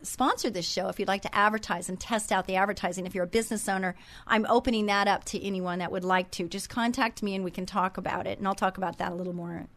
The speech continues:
after the break. So anyway, um, there is the I Ams, and I'm stopping right now for this because I think that in the Bible it talks about you will be transformed by the renewing of your mind.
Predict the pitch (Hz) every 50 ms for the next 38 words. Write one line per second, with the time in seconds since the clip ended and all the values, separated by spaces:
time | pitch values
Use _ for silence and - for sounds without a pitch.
0 | - _ _ _ - 190 - - - 170 180 - 101 104 73 - - - - -
1 | - _ _ _ _ _ - - - - - - - _ _ _ _ _ - -
2 | - 226 208 202 - - 240 240 226 208 180 - - - - 226 220 220 214 214
3 | 208 - - - - _ _ _ _ _ - - - _ _ _ - - - 214
4 | 262 277 277 285 311 285 - - 285 - 254 262 254 254 240 220 214 196 190 180
5 | 180 - - - - _ _ _ _ _ _ _ _ _ _ - 220 226 220 226
6 | - - 302 320 339 311 277 247 214 226 214 202 202 - 208 208 220 214 - -
7 | 220 208 - 226 214 208 214 - - - - _ _ _ - 240 285 269 - 285
8 | 277 254 - 240 208 202 196 196 - - 196 - - - _ _ _ _ _ _
9 | _ _ _ - - - - 254 269 277 233 247 240 240 233 233 190 - - 226
10 | 214 220 - - 214 214 202 196 - 220 233 247 254 247 214 220 214 - - 208
11 | 202 196 190 - 202 190 190 190 185 180 180 180 180 180 185 180 185 185 170 180
12 | 175 175 170 170 175 175 -